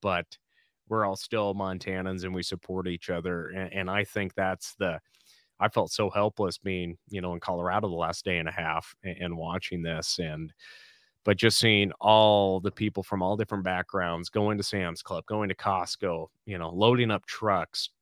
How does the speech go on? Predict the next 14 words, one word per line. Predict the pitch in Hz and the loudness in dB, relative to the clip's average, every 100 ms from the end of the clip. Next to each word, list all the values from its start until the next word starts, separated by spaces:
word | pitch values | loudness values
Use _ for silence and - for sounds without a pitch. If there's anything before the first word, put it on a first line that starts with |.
| _ - | _ -12
trying | 104 101 | -6 -4
to | 110 | 0
get | 101 | -2
people, | - 107 - 95 92 90 | -2 -4 2 4 6 4
uh, | 85 78 - - - - | 2 0 -10 -20 -20 -4
just | 98 - 104 - _ - | -4 -4 -10 -12 _ -2
get, | 113 - - - 98 | -2 -2 -12 -16 -8
get | 110 101 | 0 2
water. | 98 98 110 98 | 4 6 6 4
And | 113 | 2
look | 123 | 0
at | 107 | 2
Billings, | 120 131 92 - | 4 4 2 0
the, | 104 | -2